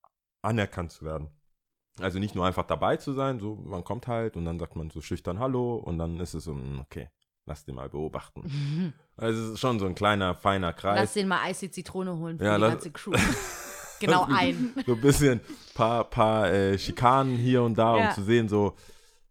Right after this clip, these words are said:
Speaker 1: w-, so, wie sagt man, unter Druck werden Diamanten gemacht. Ähm,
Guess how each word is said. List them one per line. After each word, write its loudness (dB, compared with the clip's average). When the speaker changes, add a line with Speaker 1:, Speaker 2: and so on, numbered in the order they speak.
Speaker 1:
w-, -4
so, -2
wie -2
sagt 0
man, 0
unter 0
Druck -4
werden 0
Diamanten -4
gemacht. -2
Ähm, -2